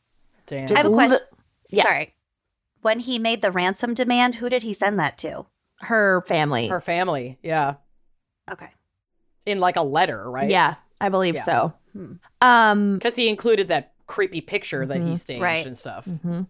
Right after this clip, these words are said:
Speaker 3: Oh,
Speaker 2: And this is
Speaker 3: God.
Speaker 2: literally his first arrest with the exception of, like, a D U I a decade prior.
Speaker 1: I can't.
Speaker 2: So investigators interviewed Keyes extensively, which we've talked about, while he was in custody, but they adopted a pretty light and some say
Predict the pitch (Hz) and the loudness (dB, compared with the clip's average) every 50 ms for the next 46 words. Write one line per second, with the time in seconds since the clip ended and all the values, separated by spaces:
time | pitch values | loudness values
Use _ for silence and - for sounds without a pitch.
0 | _ _ _ _ _ _ _ _ _ _ _ _ - 196 196 165 160 185 254 285 | _ _ _ _ _ _ _ _ _ _ _ _ -12 -12 -10 -8 -4 -2 0 0
1 | 302 - 370 320 254 240 240 254 254 294 330 359 392 392 403 403 359 359 - - | 0 0 -2 0 2 2 4 4 4 4 4 4 4 4 4 4 2 0 0 2
2 | 294 269 262 262 - - 269 240 226 208 202 196 196 - - 214 202 202 196 196 | 4 4 4 2 2 0 2 4 6 6 6 4 2 -4 -6 -2 0 0 0 0
3 | - - 220 202 202 - - 214 190 185 190 185 175 180 180 175 180 170 190 185 | 0 0 0 0 0 0 0 2 2 4 4 2 2 4 2 0 2 2 2 4
4 | 175 170 170 165 156 156 151 151 147 156 160 160 151 - - - 123 - - - | 6 6 6 6 8 6 6 6 4 4 2 2 0 2 0 -2 -2 -2 -2 -2
5 | - 65 73 76 - - _ _ _ _ _ _ _ _ _ _ _ _ - - | 0 2 2 0 -2 -4 _ _ _ _ _ _ _ _ _ _ _ _ -20 -16
6 | - 160 143 135 123 _ _ - 117 78 87 110 - _ _ _ _ - - 151 | -12 -10 -10 -10 -12 _ _ -20 -20 -18 -18 -20 -20 _ _ _ _ -2 2 4
7 | 147 247 233 226 - - - 233 220 240 262 254 - 320 269 269 269 262 262 247 | 6 6 6 4 2 0 -2 2 2 2 2 2 -2 -2 0 4 4 4 4 4
8 | 226 208 208 202 220 220 190 - - 220 185 180 190 175 - - 220 226 233 - | 2 2 2 2 0 -2 -2 -4 0 0 2 2 0 -4 0 0 2 2 4 2
9 | 233 208 214 220 202 208 196 - - 170 175 - - 202 170 170 - - 190 185 | 2 2 4 4 4 4 2 0 0 -2 -2 2 4 4 4 4 2 0 4 6
10 | 165 165 - - 160 170 156 180 180 170 170 175 160 170 - 185 170 165 - - | 6 6 6 4 2 2 2 0 0 0 0 0 -2 0 0 0 -2 -2 -4 -2
11 | 170 165 160 160 160 - 180 175 - 170 160 - 180 180 196 180 190 - - 359 | 0 2 2 2 2 0 -2 0 2 4 4 4 4 4 6 4 4 4 2 0
12 | 339 320 302 - - - 226 247 254 240 226 202 190 185 180 165 165 180 208 - | 2 2 0 0 0 -2 0 2 2 2 2 2 2 4 4 6 6 4 2 2
13 | - _ - - - - _ _ _ _ _ _ _ _ _ _ _ 202 208 202 | -2 _ -6 -6 -6 -8 _ _ _ _ _ _ _ _ _ _ _ -2 -2 2
14 | - 220 208 220 220 - 247 233 | 4 4 4 4 4 4 4 4